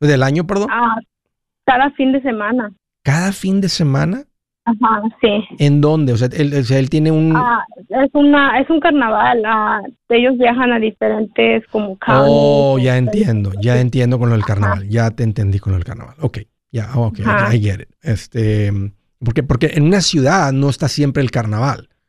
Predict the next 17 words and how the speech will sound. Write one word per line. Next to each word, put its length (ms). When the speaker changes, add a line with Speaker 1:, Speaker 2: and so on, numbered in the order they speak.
Speaker 1:
Dura 380
unas 340
Speaker 2:
Sí, 140
Speaker 1:
diez 200
Speaker 2:
no. 60
Speaker 1:
días 340
y 80
luego 360
ya 140
se 100
acabó, 280
dos 180
semanas 420
y 40
ya 120
se 80
acabó. 340